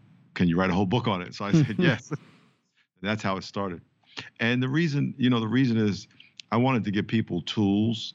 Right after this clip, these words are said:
Speaker 1: to get along. The book is about honor,
Speaker 2: Mm.
Speaker 1: how we can honor each other. And I wanted to equip people on how to express honor one to another.
Speaker 2: Mm. That's amazing.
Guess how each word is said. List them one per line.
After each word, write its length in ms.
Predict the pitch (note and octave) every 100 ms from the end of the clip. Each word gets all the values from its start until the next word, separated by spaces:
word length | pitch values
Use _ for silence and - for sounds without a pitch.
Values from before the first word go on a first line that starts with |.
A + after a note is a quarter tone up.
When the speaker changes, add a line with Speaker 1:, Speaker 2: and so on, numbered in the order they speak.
| -
Speaker 1:
to 520 | - G2 F#2 F2+ F2 -
get 160 | G2+ F2+
along. 520 | F2 F2 F#2 G#2+ A2+
The 100 | F2
book 240 | D2 G#2 G#2
is 120 | F2+
about 300 | E2 F2 -
honor, 440 | D2+ E2 F#2 A2+ A2 _ -
Speaker 2:
Mm. 140 | E2+ D#2+
Speaker 1:
how 160 | F2+
we 140 | F2 F2+
can 240 | F2+ E2+
honor 420 | E2+ E2+ F2+ F#2
each 220 | G2 F#2+
other. 280 | G2 G2+ A2+ A2 - - -
And 100 | F2+
I 60 |
wanted 260 | F2+ G2 F#2+
to 120 | F#2
equip 500 | F2 - - - -
people 600 | - G2 F2+ - E2 E2+ -
on 220 | E2 E2
how 440 | D#2 F#2+ F#2+ F#2+ F2+
to 420 | - E2+ E2+ E2 - - -
express 560 | - - - G2 F#2 -
honor 320 | F2 F2+ F2 D#2
one 280 | D#2 D#2+ D#2
to 180 | E2
another. 340 | D#2+ D#2 D#2 D#2 E2 _ _ _ _ _ _ _ -
Speaker 2:
Mm. 260 | E2 D#2 - _ _ _ _ -
That's 200 | F2 E2+
amazing. 360 | F2 F2 F2